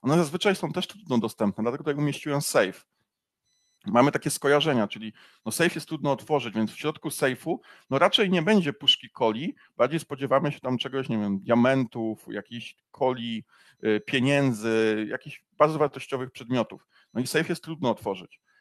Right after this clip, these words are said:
więc tutaj też następuje takie pewna taka, y, analogia, pewne skojarzenia, tak? Coś jest trudniej otworzyć,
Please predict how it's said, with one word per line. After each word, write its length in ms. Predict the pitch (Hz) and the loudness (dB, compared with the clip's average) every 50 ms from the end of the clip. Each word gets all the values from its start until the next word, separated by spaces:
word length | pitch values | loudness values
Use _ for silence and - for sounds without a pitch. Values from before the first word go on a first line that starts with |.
| _ _ | _ _
więc 220 | 107 113 117 - - | -2 -2 -2 -2 -6
tutaj 240 | - 135 147 143 135 | -4 -2 0 0 0
też 180 | - 143 - | -2 -4 -4
następuje 480 | 147 127 - - 123 - - 127 120 117 | -6 -6 -6 -8 -8 -8 -8 -10 -10 -10
takie 240 | - 120 - 117 - | -10 -10 -10 -10 -8
pewna 300 | - 120 113 117 110 107 | -6 -4 -4 -2 -4 -4
taka, 300 | 110 - 123 110 107 107 - _ - - - _ _ | -6 -4 -2 -2 -2 -4 -6 _ -20 -20 -20 _ _
y, 360 | - 107 107 104 104 107 107 - | -6 -4 -2 -2 -2 -2 -4 -2
analogia, 640 | - 123 117 120 117 120 139 - 120 117 113 110 104 | 0 0 2 2 2 2 0 -2 -2 0 2 2 2
pewne 320 | 104 - 117 107 135 117 107 | 0 -2 -4 -4 -2 -4 -4
skojarzenia, 640 | - - - 120 113 110 104 123 120 113 101 90 | -4 -6 -4 -2 -2 0 0 0 0 -2 -2 -2
tak? 200 | - - 107 110 | -4 -6 -8 -8
Coś 220 | - - 123 - - | -8 -10 -10 -10 -10
jest 160 | 107 - _ | -12 -14 _
trudniej 400 | - - 151 139 139 135 127 123 | -10 -10 -6 -4 -2 -2 -2 -2
otworzyć, 600 | 113 - - - 113 107 107 151 - - - | -4 -8 -6 -6 -6 -4 -4 -6 -8 -10 -12